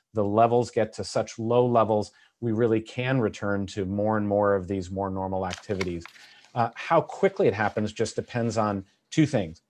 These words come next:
how fast we're able to get the vaccine out and get all of us with shots in arms. And then the second is the science and what we learn as we progress further along. And if we find that transmission is really died down and that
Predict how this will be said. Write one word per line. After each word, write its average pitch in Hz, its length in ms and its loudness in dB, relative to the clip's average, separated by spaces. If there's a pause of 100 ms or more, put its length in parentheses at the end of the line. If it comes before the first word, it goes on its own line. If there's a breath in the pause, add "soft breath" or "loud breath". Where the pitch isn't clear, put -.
(100)
how 110 160 2
fast - 680 0 (100)
we're 117 220 4
able 110 220 4
to 107 80 2
get 110 320 0
the 113 80 -6
vaccine 107 440 -2
out 113 180 0
and 113 120 -2
get 95 120 -2
all 98 180 2
of 104 100 0
us 104 160 -2
with 107 120 -6
shots 98 320 -8
in 107 80 -6
arms. 92 380 -8 (520 soft breath)
And 120 160 2
then 131 120 4
the 131 80 2
second 151 380 0
is 147 200 2
the 151 100 0
science 151 460 -4
and 107 100 -2
what 120 140 2
we 127 120 0
learn 123 500 2 (320 soft breath)
as 117 260 2
we 123 220 2 (140)
progress 123 420 0
further 127 340 4
along. 123 420 2
And 98 80 -2
if 98 140 -6
we 120 140 0
find 127 460 0
that 120 160 4 (440)
transmission 123 720 0
is 92 160 0
really 120 480 4
died 123 340 2
down 135 320 0
and 107 160 0
that 98 140 0